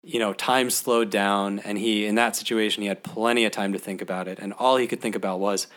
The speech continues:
"I'm about to score in the World Cup. I'm about to score in the World Cup. I'm about to score in the World Cup." And, you know, you wait your entire life to have a chance to be in that situation, to put that ball away. You know, you think of Chris Wondolowski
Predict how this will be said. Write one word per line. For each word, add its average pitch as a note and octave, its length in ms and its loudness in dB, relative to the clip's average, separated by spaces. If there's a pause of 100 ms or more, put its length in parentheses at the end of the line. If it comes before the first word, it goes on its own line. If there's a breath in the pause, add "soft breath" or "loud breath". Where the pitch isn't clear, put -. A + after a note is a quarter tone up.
(220 loud breath)
"I'm G#2+ 80 -4
about G#2 240 2
to - 80 -6
score G2+ 220 0
in G2 80 -2
the G2 40 -2
World F#2+ 220 0
Cup. F2+ 300 -6
I'm F#2+ 80 -6
about F#2+ 260 -2
to - 60 -12
score G2+ 200 -4
in F#2+ 60 -4
the F2+ 60 -6
World F2+ 180 -4
Cup. E2+ 320 -10
I'm G2 80 -12
about F2+ 200 -10
to - 40 -10
score F#2 200 -8
in F2+ 60 -8
the F2 60 -8
World F2 200 -10
Cup." D2 200 -14 (1400 soft breath)
And, G2+ 500 0 (1040)
you B2+ 100 -4
know, A2 100 0
you A#2 200 0
wait C3 320 2
your A2+ 180 0
entire A#2 460 2
life A2+ 440 0
to - 100 -10
have G#2 240 0
a - 20 -4
chance B2 560 -2 (640)
to A2 80 -4
be C3 240 0
in G#2+ 100 2
that G2+ 220 0
situation, A#2 560 -2
to F#2 60 -8
put - 180 -6
that F#2+ 160 -4
ball B2+ 240 4
away. F2+ 440 -4
You G#2+ 120 -4
know, G2+ 80 0
you F#2+ 120 -2
think A2+ 220 -4
of G2 240 -4
Chris A2 220 -2
Wondolowski G2+ 720 0